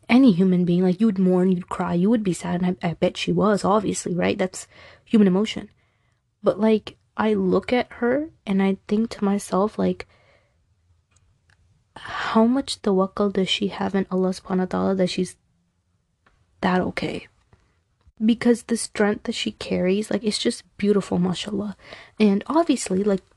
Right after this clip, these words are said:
everyone at the end of the night is different. Like, we don't know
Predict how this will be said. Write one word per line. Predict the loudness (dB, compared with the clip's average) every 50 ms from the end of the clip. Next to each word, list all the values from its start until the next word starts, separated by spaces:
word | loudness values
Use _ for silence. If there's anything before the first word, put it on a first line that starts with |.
| _ _ _ -10 -2 0
everyone | 0 2 2 4 4 4 4 4
at | 2 0 0
the | 0 0 2
end | 2 2
of | 2 2
the | 2
night | 2 2 2 0 -2 -4 -8 _ _ -8
is | -6 -6 -8 -10 -18 -20 -20 _ _ _ _ -2
different. | -2 -2 -2 -4 -8 -4 -2
Like, | 0 0 2 2
we | 2 2
don't | 2 2 0 0
know | 0 0 0 0 0 -2